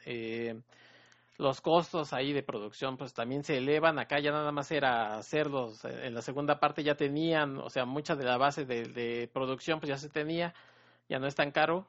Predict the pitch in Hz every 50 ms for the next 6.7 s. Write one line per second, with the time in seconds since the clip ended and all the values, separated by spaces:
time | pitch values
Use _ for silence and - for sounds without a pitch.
0 | _ _ 131 127 127 120 120 117 - 139 127 135 147 147 147 143 - - 160 156
1 | 147 - - - 175 160 - - _ 208 202 190 175 156 135 - - 147 151 165
2 | 170 160 151 - - 165 160 - _ _ 175 175 175 185 175 - - 123 - -
3 | 135 143 139 143 135 123 113 110 113 127 151 151 - 208 233 240 - _ _ _
4 | _ _ _ _ _ _ _ _ _ _ - 120 117 123 135 143 143 - - 147
5 | 127 - 123 - - 147 139 135 139 139 127 123 127 135 147 131 135 131 - 131
6 | 131 - - 160 170 175 - - 151 131 127 127 127